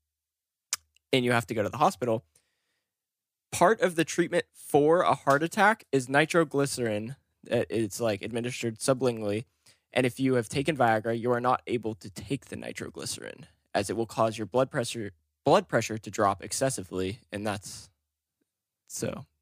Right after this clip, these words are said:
uh, yeah, that's one of the main treatments of heart attack, for the heart attack. So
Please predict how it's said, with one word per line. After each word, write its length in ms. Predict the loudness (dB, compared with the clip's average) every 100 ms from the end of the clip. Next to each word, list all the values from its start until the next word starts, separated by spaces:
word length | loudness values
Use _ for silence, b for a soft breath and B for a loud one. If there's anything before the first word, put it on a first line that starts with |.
| -20 -16
uh, 240 | -10 -8 -8
yeah, 220 | -6 -4
that's 180 | -4 -8
one 120 | -8
of 60 | -8
the 60 |
main 360 | -6 -6 -6 -10 _ _ _ _
treatments 480 | -2 -2 -2 -8 -12 -8
of 300 | -4 -4 -4 -12 _ -4
heart 140 | -4
attack, 280 | -4 -10 -10 _
for 120 | -6 -6
the 60 |
heart 220 | -4 -6 -6
attack. 380 | -12 -12 -14 -18
So 140 | -14